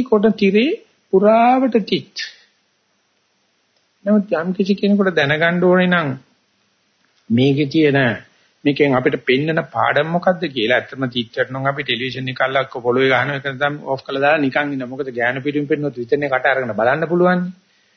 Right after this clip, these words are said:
තිත් වැටෙනකොට ඔය ගෑනු පිරිමි ජය, ජය පරාජය, සුඛ දුක්ඛ මුකුත් නැහැනේ.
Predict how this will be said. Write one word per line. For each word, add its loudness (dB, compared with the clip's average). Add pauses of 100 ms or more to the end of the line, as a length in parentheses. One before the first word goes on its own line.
(160)
තිත් 0
වැටෙනකොට 0
ඔය 4
ගෑනු 0
පිරිමි -2
ජය, 0 (120)
ජය 2
පරාජය, 2 (140)
සුඛ -2
දුක්ඛ -2
මුකුත් -2
නැහැනේ. 0